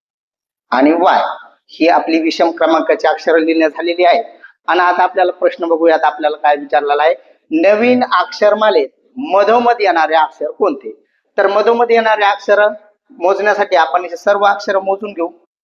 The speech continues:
मधोमध येणारे अक्षर बघण्यासाठी. तर अक्षर बघली बघा, एक, दोन,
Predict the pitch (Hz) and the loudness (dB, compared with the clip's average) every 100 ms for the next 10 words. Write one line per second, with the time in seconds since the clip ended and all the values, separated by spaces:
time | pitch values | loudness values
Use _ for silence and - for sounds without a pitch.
0 | _ 147 160 175 175 165 165 160 156 - | _ -2 0 2 2 2 2 2 2 -2
1 | 156 151 151 147 151 175 180 _ _ _ | -4 -4 -4 -4 -6 -8 -20 _ _ _
2 | _ - 156 151 208 185 180 170 180 180 | _ 0 0 0 0 0 0 -2 -4 -4
3 | 160 170 143 156 170 - _ _ _ 165 | 0 0 0 0 -4 -8 _ _ _ -2
4 | 160 139 139 | 0 0 -4